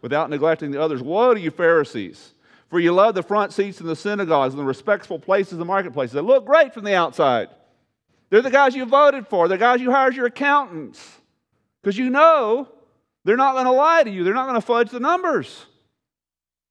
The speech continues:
"Woe to you," he says, "for you are like concealed tombs." The people walk over you and they're not even, not even aware of it. You're hiding behind your morality. We do that. That's the,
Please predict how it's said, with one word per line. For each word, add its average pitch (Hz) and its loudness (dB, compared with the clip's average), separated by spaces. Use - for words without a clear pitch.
"Woe 156 2
to 147 -6
you," 120 -10
he 117 -4
says, 104 -4
"for 113 -10
you 127 -4
are 113 -2
like 117 -2
concealed 117 -14
tombs." 98 -16
The - -20
people 113 -10
walk 120 -2
over 117 -2
you 113 -6
and 98 -10
they're 92 -12
not 113 -8
even, 113 -12
not 107 -10
even 110 -12
aware 85 -14
of 82 -16
it. - -20
You're 98 -20
hiding 104 -6
behind 117 -10
your 104 -16
morality. 98 -12
We 110 -12
do 117 -4
that. 101 -8
That's 117 -14
the, 104 -10